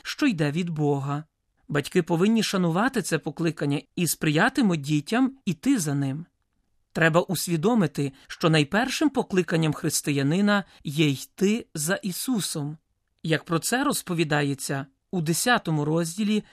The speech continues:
Євангелії від Матея. «Хто любить батька або матір більше, ніж мене, той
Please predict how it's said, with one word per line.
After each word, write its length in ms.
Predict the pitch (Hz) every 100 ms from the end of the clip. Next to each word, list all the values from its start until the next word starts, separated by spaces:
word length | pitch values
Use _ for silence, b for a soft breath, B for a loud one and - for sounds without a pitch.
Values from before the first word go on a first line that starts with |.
| b
Євангелії 600 | 165 156 160 151 170 165
від 180 | 160 165
Матея. 640 | 190 190 151 135 131 135 - _ _ _ -
«Хто 260 | - 165
любить 480 | 165 175 165 156 -
батька 680 | - 147 185 202 - 143 135 - -
або 260 | 147 143
матір 400 | 156 160 147 143
більше, 480 | 135 156 214 196 147 147
ніж 260 | 160 143
мене, 500 | 143 139 143 151 170 - _ _ _
той 360 | 165 175 226